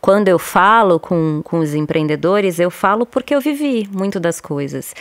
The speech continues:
E não falo nessa perspectiva de receita de bolo, "Ó, faz assim que vai dar certo, ó, pode, pô, segue aí que vai", não é isso. Cada um tem a sua própria história. E uma das coisas que eu acho que, que eu, que eu mais aprendi na minha trajetória e que,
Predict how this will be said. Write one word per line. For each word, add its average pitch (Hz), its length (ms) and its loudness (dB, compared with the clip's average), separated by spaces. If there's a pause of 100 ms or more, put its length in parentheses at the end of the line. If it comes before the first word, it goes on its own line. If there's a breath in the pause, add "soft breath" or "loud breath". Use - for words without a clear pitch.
(200 loud breath)
E - 80 0
não 277 120 2
falo 226 260 2
nessa 196 220 2
perspectiva 175 580 -2
de 165 100 0
receita 170 400 0
de 160 100 -2
bolo, 165 240 2
"Ó, 202 100 6
faz 269 260 2
assim 277 240 0
que 403 100 4
vai 359 140 4
dar 392 140 4
certo, 202 380 2
ó, 214 80 4
pode, - 420 -2
pô, 339 100 2 (100)
segue 440 260 0
aí 277 140 4
que 294 120 -2
vai", 247 180 -2
não 294 180 2
é 277 200 4
isso. 156 420 -4 (300 loud breath)
Cada 311 240 4
um 262 100 4
tem 247 100 4
a 214 60 2
sua 202 140 0
própria 180 280 -2
história. 139 540 -4 (340 loud breath)
E 196 80 4
uma 254 140 2
das 208 160 2
coisas 202 240 0
que - 80 0
eu 196 60 6
acho 185 220 2
que, 190 220 -4
que - 180 -2
eu, 190 160 0
que - 120 -2
eu 190 60 2
mais 226 320 2
aprendi 185 560 -2
na 170 80 0
minha 170 120 0
trajetória 160 760 0
e 175 120 -4
que, 175 300 -4